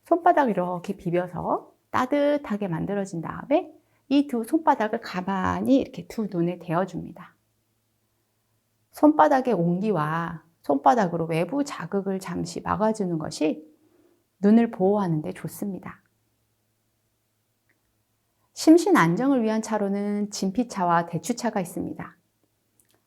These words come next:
진피는 여러분들이 겨울에 많이 먹는 귤의 껍질인데요. 이게 한의학에서는 진피라고 하며 기운을 돌려주고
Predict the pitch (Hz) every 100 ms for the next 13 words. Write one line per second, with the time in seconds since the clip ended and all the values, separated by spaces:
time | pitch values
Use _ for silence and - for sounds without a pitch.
0 | _ _ _ _ - 247 247 285 269 277
1 | 294 196 180 220 233 233 226 233 233 190
2 | 202 214 208 165 220 269 247 233 226 220
3 | 180 175 175 247 - 294 202 151 147 247
4 | 240 - _ _ _ _ _ _ _ _
5 | _ - 208 214 214 269 277 269 254 226
6 | 208 196 196 190 - 175 - 220 185 180
7 | 170 160 196 311 - - 220 226 226 220
8 | 175 175 226 233 175 151 143 -